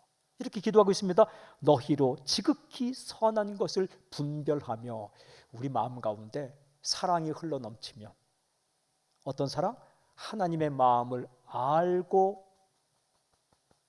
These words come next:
행하는 사랑, 하나님이 무엇을 좋아하는지 잘 구분하면서 선택하는 사랑이 흘러넘치면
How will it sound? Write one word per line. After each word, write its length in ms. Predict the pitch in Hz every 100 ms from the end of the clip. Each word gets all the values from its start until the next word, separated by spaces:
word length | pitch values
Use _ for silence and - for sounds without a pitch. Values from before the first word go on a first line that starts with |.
| -
행하는 320 | 190 160 143
사랑, 320 | 143 156 151 123 _ _ _ _ _ _
하나님이 400 | - 233 226 220
무엇을 320 | 180 180 190
좋아하는지 640 | - 143 165 170 160 156 175
잘 220 | - 208
구분하면서 1000 | - 170 233 214 220 208 202 - 208 233 - _ _ _
선택하는 680 | - 220 208 - - 202 196 -
사랑이 420 | - - 226 220
흘러넘치면 840 | - 226 185 139 - 165 233 160